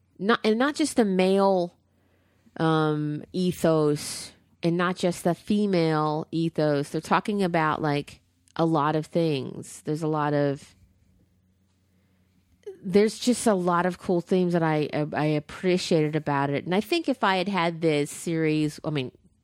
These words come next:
don't get me wrong, if I'd had any of this when I was a kid,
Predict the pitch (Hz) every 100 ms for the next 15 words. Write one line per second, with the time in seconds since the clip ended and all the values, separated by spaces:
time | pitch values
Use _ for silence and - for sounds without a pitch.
0 | _ _ _ _ _ _ _ - 85 139
1 | 139 131 139 147 143 147 147 135 143 165
2 | 165 143 139 135 - 139 127 123 131 131
3 | 139 127 131